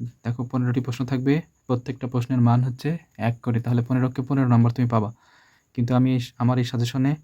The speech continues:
প্রশ্ন রাখছি পঁচিশটা। এই সাজেশনটি আমি, আহ, নিজে তৈরি করছি। দেখো এক নম্বর প্রশ্নে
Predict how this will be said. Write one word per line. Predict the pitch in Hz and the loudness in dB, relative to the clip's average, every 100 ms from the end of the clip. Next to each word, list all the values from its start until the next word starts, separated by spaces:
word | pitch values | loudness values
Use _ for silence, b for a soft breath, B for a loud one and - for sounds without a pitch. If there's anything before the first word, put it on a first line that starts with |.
| b b b b _ | b b b b _
প্রশ্ন | 120 131 | -8 -2
রাখছি | 120 117 - 160 - _ _ _ _ _ - | -2 -2 -4 -4 -6 _ _ _ _ _ -4
পঁচিশটা। | 139 147 - 120 117 _ _ _ _ _ _ - | -2 -2 -4 -4 -4 _ _ _ _ _ _ -4
এই | 123 | -2
সাজেশনটি | 127 131 139 139 139 143 | 0 0 0 0 0 -2
আমি, | 127 127 131 123 | 2 2 2 2
আহ, | 120 117 | 2 4
নিজে | 123 120 | 4 2
তৈরি | 131 131 123 | 2 2 0
করছি। | 123 - 143 - _ _ _ _ - | -4 -6 -6 -8 _ _ _ _ -6
দেখো | 123 139 139 | -4 -4 -6
এক | 120 | -2
নম্বর | 131 131 123 | 0 2 0
প্রশ্নে | 123 139 | -4 -4